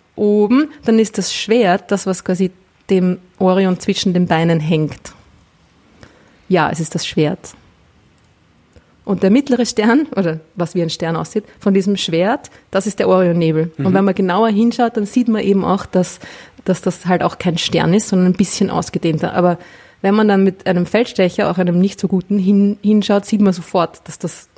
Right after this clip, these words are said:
Speaker 1: also kein Stern, ne? Das ist
Speaker 2: Mhm.
Speaker 1: ziemlich, ziemlich ausgedehnt, ziemlich groß. Und auch bunt, hat verschiedenste Farben,
Speaker 2: Mhm.
Speaker 1: hauptsächlich rosa.
Speaker 2: Ja, das
Speaker 1: Weil das
Speaker 2: kennt man
Speaker 1: die
Speaker 2: ja so aus den, aus den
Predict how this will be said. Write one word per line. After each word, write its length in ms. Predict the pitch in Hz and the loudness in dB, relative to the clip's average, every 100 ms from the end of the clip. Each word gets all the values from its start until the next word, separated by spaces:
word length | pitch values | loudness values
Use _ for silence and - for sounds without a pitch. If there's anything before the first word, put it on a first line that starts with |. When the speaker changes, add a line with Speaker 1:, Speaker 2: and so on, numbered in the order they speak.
| - | -12
Speaker 1:
also 300 | 170 160 143 _ _ _ _ | -8 -8 -10 _ _ _ _
kein 180 | - 175 | -4 -4
Stern, 260 | - 156 156 | -4 -8 -6
ne? 160 | 214 | -2
Das 120 | 226 220 | 0 0
ist 220 | 214 175 | 0 2
Speaker 2:
Mhm. 40 | |
Speaker 1:
ziemlich, 320 | 156 233 220 - - - _ | 2 2 0 -6 -20 -20 _
ziemlich 340 | - 208 202 | 0 2 2
ausgedehnt, 640 | - - - 170 156 156 - | -2 -4 -4 -4 -4 -4 -4
ziemlich 300 | 190 185 175 | 0 0 -2
groß. 360 | - 160 160 - - - _ _ - | -2 -2 -4 -10 -20 -20 _ _ -4
Und 420 | 185 180 175 170 - - - _ 190 _ - - | 0 2 0 -2 -8 -20 -20 _ -20 _ -20 -4
auch 260 | 202 180 - - | -2 -2 -6 -2
bunt, 420 | 214 320 - - - | 2 2 -2 -10 -6
hat 160 | 220 - | -4 -2
verschiedenste 520 | 226 262 269 262 247 | 0 2 2 0 -2
Farben, 540 | - 170 196 233 269 370 | -2 -2 0 0 0 -2
Speaker 2:
Mhm. 480 | - 107 95 90 147 - _ _ | -8 -10 -12 -12 -14 -16 _ _
Speaker 1:
hauptsächlich 440 | - 202 220 190 180 | -4 -2 -2 -2 -2
rosa. 580 | 185 208 233 226 254 320 - _ _ _ _ _ _ _ | 0 2 2 2 0 -2 -8 _ _ _ _ _ _ _
Speaker 2:
Ja, 120 | - 135 | -6 -2
das 140 | 175 | -2
Speaker 1:
Weil 40 | |
das 80 | 185 | 0
Speaker 2:
kennt 100 | 202 208 | 0 0
man 80 | |
Speaker 1:
die 60 | 185 | 0
Speaker 2:
ja 40 | |
so 140 | 175 165 | -2 -4
aus 160 | 160 | -6
den, 180 | - 156 | -4 -4
aus 220 | 147 139 | -4 -6
den 400 | - 131 127 123 | -4 -4 -4 -4